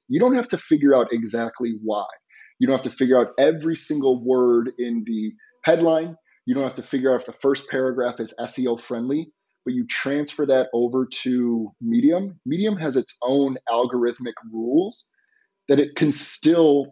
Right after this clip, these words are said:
populate the entire platform, reach one of the trending articles, and go super viral with another hundred thousand on top of that. Because the way I see it is, if people are looking for your content,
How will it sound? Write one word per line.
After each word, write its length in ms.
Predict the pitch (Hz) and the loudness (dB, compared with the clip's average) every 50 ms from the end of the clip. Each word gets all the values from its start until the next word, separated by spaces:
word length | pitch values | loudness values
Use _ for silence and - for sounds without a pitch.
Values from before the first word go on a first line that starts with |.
| _ - | _ -12
populate 640 | - - 147 151 151 - - 143 135 131 127 127 127 | -6 -2 -2 -2 -2 -2 -2 0 2 2 0 -2 -2
the 100 | - 123 | -4 -6
entire 400 | 123 117 - - 131 131 127 120 | -6 -6 -4 -2 -2 0 0 -2
platform, 760 | - - - 135 143 156 - - - - 117 110 107 107 107 _ _ _ _ _ _ _ _ _ _ - - | -4 -6 -4 -2 -2 -2 -2 -6 -8 -8 -8 -8 -8 -10 -12 _ _ _ _ _ _ _ _ _ _ -2 0
reach 260 | 131 143 139 - - | 0 0 0 0 -2
one 120 | 143 139 | 0 0
of 80 | 131 113 | 0 -2
the 60 | 117 | -2
trending 460 | - - - 135 135 131 131 127 120 | -4 -4 -4 -2 -2 0 0 0 0
articles, 540 | 117 120 123 127 127 - - 117 110 107 - | 0 0 2 0 0 -2 -4 -4 -4 -6 -6
and 120 | 117 113 | -8 -6
go 240 | 110 120 110 113 110 | -2 -2 0 0 -2
super 380 | 107 107 - - 123 - 127 113 | -2 -4 -4 -4 -4 -2 -2 -2
viral 340 | 113 113 113 113 117 117 113 | 0 2 2 4 4 2 2
with 140 | 117 117 | 0 -2
another 300 | 120 117 117 113 113 117 | -2 -2 -2 0 0 0
hundred 420 | 117 - - 139 135 127 131 120 - | 0 0 -2 -2 -2 -2 -4 -2 0
thousand 320 | 127 123 120 117 120 117 | 0 0 0 0 -4 -8
on 140 | 117 117 110 | -12 -12 -12
top 240 | - - 175 202 208 - | -10 -8 -8 -6 -6 -8
of 140 | 110 92 | -10 -12
that. 200 | 87 - - - - _ _ _ _ _ _ _ _ _ _ _ _ _ _ - | -14 -20 -20 -20 -20 _ _ _ _ _ _ _ _ _ _ _ _ _ _ -6
Because 640 | 139 - 170 156 147 139 135 123 - - - - _ _ _ _ _ _ _ _ _ _ - | -2 2 2 4 4 4 2 2 -2 -8 -14 -18 _ _ _ _ _ _ _ _ _ _ -2
the 120 | - 143 | 2 4
way 220 | 139 160 190 208 180 | 4 4 4 4 4
I 180 | 156 151 147 | 4 2 0
see 300 | 147 - - - 131 131 | -2 -4 -6 -6 -4 -2
it 140 | 123 117 107 | -2 -4 -4
is, 240 | 110 113 113 110 104 | -6 -8 -8 -8 -10
if 120 | 123 - - | -12 -14 -12
people 260 | - 214 202 214 196 | -12 -8 -4 -2 -2
are 80 | 151 127 | 0 0
looking 320 | 127 123 123 - 131 120 | -2 -4 -4 -6 -8 -10
for 200 | 117 - 123 117 | -8 -8 -6 -6
your 180 | 113 110 107 104 | -4 -4 -6 -8
content, 580 | - - - 113 113 113 113 - 127 131 127 | -10 -12 -12 -12 -12 -10 -8 -6 -6 -6 -6